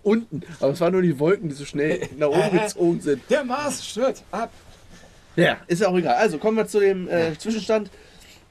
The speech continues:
Speaker 1: Auf dem letzten immer noch der fünfte Teil, davor auf Platz sechs der erste Teil, auf Platz fünf der dritte,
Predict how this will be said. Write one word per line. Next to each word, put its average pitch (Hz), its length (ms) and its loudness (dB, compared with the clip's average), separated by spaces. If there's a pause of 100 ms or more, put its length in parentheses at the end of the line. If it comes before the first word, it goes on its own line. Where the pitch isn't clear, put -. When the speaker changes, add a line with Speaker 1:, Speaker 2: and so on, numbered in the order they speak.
(680)
Speaker 1:
Auf 156 260 0
dem 196 160 2
letzten 208 300 0
immer 214 200 4
noch 190 120 2
der 165 160 0
fünfte 262 460 -4
Teil, 208 520 4
davor 165 460 -2
auf 156 80 -6
Platz - 200 -10
sechs 147 200 -4
der - 180 -4
erste 139 420 -4
Teil, 135 440 -6 (560)
auf - 220 -6
Platz - 180 -4
fünf 220 280 -6
der 139 160 -2
dritte, 190 680 -2